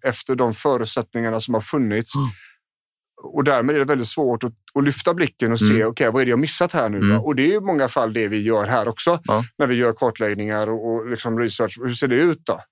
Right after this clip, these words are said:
Speaker 2: Mm.
Speaker 1: Okej, men den här grejen här borta låter jättejobbig. Har du pratat med gubben hemma om det här,
Speaker 2: Mm.
Speaker 1: eller barnen? Varför gör de inte det här?
Speaker 2: Mm.
Speaker 1: Nej. Ah, okej.
Speaker 2: Nej.
Speaker 1: Men nu gör vi det.
Speaker 2: Mm.
Speaker 1: Det här, det här är liksom ditt att ta
Speaker 2: Mm.
Speaker 1: nu.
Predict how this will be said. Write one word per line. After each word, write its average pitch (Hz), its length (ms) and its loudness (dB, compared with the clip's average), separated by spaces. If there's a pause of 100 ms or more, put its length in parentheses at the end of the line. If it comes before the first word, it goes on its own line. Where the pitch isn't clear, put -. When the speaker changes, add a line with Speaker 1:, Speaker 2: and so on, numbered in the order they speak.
(180)
Speaker 2:
Mm. 101 240 2
Speaker 1:
Okej, 131 240 0
men 131 100 0
den 120 100 -2
här 156 240 2
grejen 143 280 2
här 175 220 -2
borta 196 240 -4
låter 131 240 -2
jättejobbig. 113 460 -2
Har 151 80 4
du 139 60 -4
pratat 147 500 0
med 185 220 0
gubben 127 280 0
hemma 127 300 0
om 220 120 0
det 220 80 2
här, 175 80 4
Speaker 2:
Mm. 113 100 4
Speaker 1:
eller 127 120 0
barnen? 104 460 0 (500)
Varför 165 180 0
gör 156 120 6
de 156 100 4
inte 147 140 -2
det 131 60 2
här? 180 240 0 (100)
Speaker 2:
Mm. 107 140 2 (920)
Speaker 1:
Nej. 139 440 0 (760)
Ah, 147 80 4
okej. 135 240 -2 (320)
Speaker 2:
Nej. 104 140 0 (340)
Speaker 1:
Men 147 120 -2
nu 170 60 0
gör 104 160 4
vi 120 80 -2
det. 127 120 -2 (180)
Speaker 2:
Mm. 104 140 4 (960)
Speaker 1:
Det 131 60 -2
här, 143 300 0
det 143 80 2
här 147 180 2
är 135 80 0
liksom 123 260 -2
ditt - 240 -8
att 98 60 -20
ta 104 260 0 (200)
Speaker 2:
Mm. 107 140 4
Speaker 1:
nu. 107 120 4